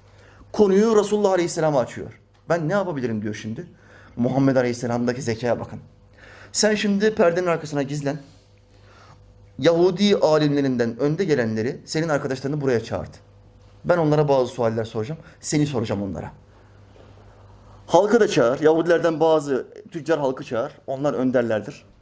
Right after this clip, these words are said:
Tüccar halkı çağırıyor. Yahudi alimlerini de çağırıyor Abdullah İbni Selam, Muhammed Aleyhisselam'ın huzuruna. Kendisi de perdenin arkasında gizlenmiş. Şimdi Efendimiz Aleyhisselam diyor ki Yahudi alimlere, "Abdullah İbni Selam diye birisi var, sizin arkadaşınızdır.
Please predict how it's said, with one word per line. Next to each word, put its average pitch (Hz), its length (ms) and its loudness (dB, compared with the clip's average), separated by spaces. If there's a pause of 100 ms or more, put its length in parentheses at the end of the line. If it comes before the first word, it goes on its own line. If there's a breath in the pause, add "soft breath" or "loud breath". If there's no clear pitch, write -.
(1000 soft breath)
Tüccar 135 340 0
halkı 123 260 0
çağırıyor. 110 460 -2
Yahudi 127 380 0
alimlerini 117 400 0
de 110 40 -2
çağırıyor 104 360 -2
Abdullah 110 300 0
İbni 107 160 -2
Selam, 117 300 0 (260 loud breath)
Muhammed 131 400 2
Aleyhisselam'ın 113 500 -2
huzuruna. 110 420 -8 (880 loud breath)
Kendisi 196 320 2
de 254 100 4
perdenin 190 280 4
arkasında 175 340 -2
gizlenmiş. 123 520 -4 (960 loud breath)
Şimdi 233 240 4
Efendimiz 208 360 2
Aleyhisselam 208 440 2
diyor 262 120 0
ki 240 80 -8
Yahudi 190 340 4
alimlere, 160 480 0 (440 soft breath)
"Abdullah 220 340 0
İbni 233 160 -6
Selam 220 440 0
diye 202 200 0
birisi 196 260 -4
var, 131 200 2
sizin 175 220 -6
arkadaşınızdır. 131 680 -4